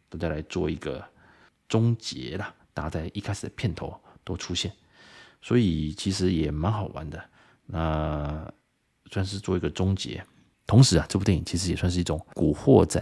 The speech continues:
类型的电影，而刘德华饰演古惑仔啊，也是相当出名的。那只不过结局啊，一，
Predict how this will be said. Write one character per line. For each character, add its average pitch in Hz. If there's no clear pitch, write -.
类 110
型 71
的 -
电 78
影， -
而 120
刘 113
德 117
华 95
饰 -
演 85
古 -
惑 -
仔 -
啊， -
也 -
是 90
相 85
当 80
出 90
名 -
的。 -
那 85
只 85
不 -
过 90
结 85
局 -
啊， -
一， 92